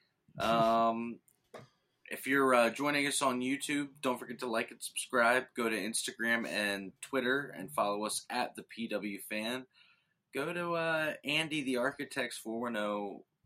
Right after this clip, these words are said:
Fan Bros Instagram page so he can get some likes. It's at the four one oh Fan Bros on Instagram. My man needs some likes. He needs some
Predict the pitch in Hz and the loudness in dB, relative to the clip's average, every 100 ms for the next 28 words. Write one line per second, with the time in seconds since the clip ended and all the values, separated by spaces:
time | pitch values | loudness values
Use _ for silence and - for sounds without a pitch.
0 | - 120 110 113 113 98 95 95 - - | -6 -2 -2 -2 -2 0 0 -2 -4 -6
1 | - _ _ _ _ - 117 - 104 92 | -8 _ _ _ _ -8 -4 -4 -4 -4
2 | 87 98 80 76 - 98 95 104 107 - | -4 -4 -6 -6 -4 -4 -4 -6 -6 -6
3 | 101 101 85 - - 85 - - 127 135 | -4 -2 -2 -4 -10 -10 -12 -2 4 6
4 | 143 - 104 - 117 120 110 107 104 98 | 6 0 -8 -8 -6 -4 -2 -2 -2 -2
5 | 95 101 90 85 76 73 73 65 71 73 | -4 -4 -4 -4 -8 -8 -10 -14 -14 -14
6 | 80 - - 60 69 69 _ - - _ | -12 -12 -14 -14 -14 -16 _ -20 -20 _
7 | - 95 101 98 101 98 98 92 104 104 | -12 -8 -4 -4 -4 -6 -8 -2 0 0
8 | - 110 98 92 101 | -2 -6 -6 -8 -10